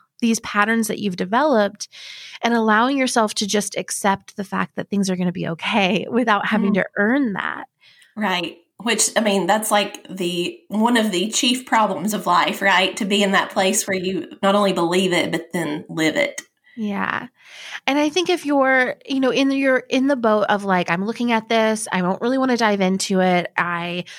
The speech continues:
Speaker 1: like staying on the shallow end of things right now,"
Speaker 2: Mm-hmm.
Speaker 1: I have two responses to that. The first one is,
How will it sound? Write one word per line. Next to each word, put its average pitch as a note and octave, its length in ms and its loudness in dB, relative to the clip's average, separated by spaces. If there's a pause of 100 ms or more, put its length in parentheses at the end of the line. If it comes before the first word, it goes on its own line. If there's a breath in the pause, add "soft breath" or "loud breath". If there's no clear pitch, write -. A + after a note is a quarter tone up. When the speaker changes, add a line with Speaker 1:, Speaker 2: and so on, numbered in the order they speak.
(180 loud breath)
Speaker 1:
like G3+ 400 0
staying A#3+ 280 0
on A#3 60 0
the A3+ 80 2
shallow F#3+ 360 2
end F#3+ 160 2
of F3+ 60 -2
things G#3+ 400 -2
right F3+ 220 0
now," F3+ 340 2
Speaker 2:
Mm-hmm. G#3 640 2
Speaker 1:
I B3 100 2
have B3 200 -2
two C#4+ 320 0
responses G3+ 460 -2
to F#3+ 100 -4
that. D#3 280 0
The G#3+ 60 -2
first C4+ 380 0
one C#4 160 2
is, G#3 480 0